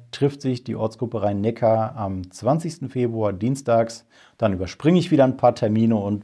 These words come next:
wie jetzt immer weise ich darauf hin, die I C B C steht vor der Tür,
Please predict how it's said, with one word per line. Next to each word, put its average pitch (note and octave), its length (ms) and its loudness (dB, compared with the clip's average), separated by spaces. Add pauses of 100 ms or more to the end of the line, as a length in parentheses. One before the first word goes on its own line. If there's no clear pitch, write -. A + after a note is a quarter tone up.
(140)
wie G2 440 -2
jetzt A#2 400 -2
immer D3 520 2
weise A#2 320 4
ich A2+ 140 -6
darauf - 280 -8
hin, A2+ 240 0
die G2 180 -8
I B2+ 140 0
C G#2 200 -6
B A#2+ 160 -2
C D#3 220 -4
steht B2 260 -6
vor G#2+ 180 -4
der F#2+ 140 -6
Tür, A#2 380 0